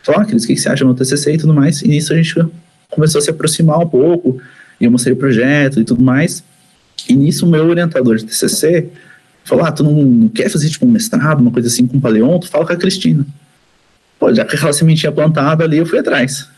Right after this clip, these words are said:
Falei, "Cris, eu quero estudar paleonto, mas eu não tenho um background que me favorece muito. Ou seja, eu tenho uma deficiência enorme em geologia e até mesmo na biologia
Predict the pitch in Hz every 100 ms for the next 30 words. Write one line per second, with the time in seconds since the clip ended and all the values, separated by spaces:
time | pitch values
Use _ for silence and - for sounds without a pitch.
0 | _ - 156 156 196 143 - - - -
1 | 151 160 143 139 151 147 120 147 - 220
2 | - _ _ 117 113 123 123 190 - 170
3 | 165 131 120 110 110 113 110 104 101 -
4 | 120 113 117 107 104 104 110 107 107 -
5 | 220 - - _ _ - 107 104 101 98
6 | 117 127 127 - 123 135 139 110 107 107
7 | 101 107 110 110 120 185 127 120 180 165
8 | 131 135 101 104 113 110 101 101 104 104
9 | 98